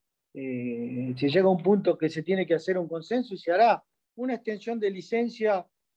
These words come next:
no sería tan preocupante como que cuando vos incorporás personal y no hay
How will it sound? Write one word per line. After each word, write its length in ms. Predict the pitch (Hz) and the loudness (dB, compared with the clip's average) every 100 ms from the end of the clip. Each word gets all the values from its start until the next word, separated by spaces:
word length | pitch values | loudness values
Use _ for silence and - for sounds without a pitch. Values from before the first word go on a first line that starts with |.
| _ _ - | _ _ -20
no 460 | 180 180 185 202 | -14 -6 0 0
sería 440 | 196 190 196 202 196 | 2 0 2 2 2
tan 220 | 196 190 | -2 0
preocupante 840 | 185 185 190 196 196 214 208 214 | -2 -2 -4 -2 0 0 -2 -4
como 420 | 185 175 170 170 | -4 -2 0 -2
que 360 | 165 165 165 160 | -4 -4 -4 -6
cuando 380 | - 175 170 170 | -8 -8 -4 -2
vos 200 | 180 190 | 0 -2
incorporás 580 | 185 175 170 180 180 170 _ | -2 -4 -2 -2 -2 -4 _
personal 640 | 185 175 - 190 208 202 165 | -4 -4 -4 -4 0 0 0
y 80 | |
no 160 | 165 180 | -4 -2
hay 340 | 180 170 170 | -2 -4 -12